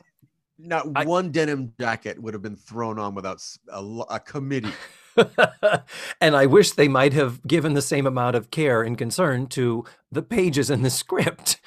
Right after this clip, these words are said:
Speaker 2: <laughs> because of how often there's an absence of a show Bible and there's this lack of, uh, logical connectivity. Missus Garrett comes in just as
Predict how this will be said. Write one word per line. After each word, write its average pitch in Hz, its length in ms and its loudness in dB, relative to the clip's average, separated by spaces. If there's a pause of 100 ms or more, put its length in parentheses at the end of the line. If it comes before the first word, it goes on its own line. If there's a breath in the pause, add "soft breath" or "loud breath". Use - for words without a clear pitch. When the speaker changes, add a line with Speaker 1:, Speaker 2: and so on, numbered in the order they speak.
Speaker 2:
<laughs> - 180 -16
because - 580 0 (140)
of 135 280 0 (280 loud breath)
how 139 180 2
often 147 640 2
there's 131 420 0
an 123 140 -2
absence 113 440 -2
of 98 100 -2
a 104 60 0
show 107 260 0
Bible 87 540 -4
and 107 220 -2
there's 101 300 -2 (260 loud breath)
this 123 260 -2
lack 120 380 0
of, 113 260 0 (380 loud breath)
uh, 113 220 -4
logical 117 540 2
connectivity. 110 800 0 (160 loud breath)
Missus 208 320 0
Garrett 208 380 4
comes 160 260 2
in 135 160 4
just 143 220 -2
as 135 280 -2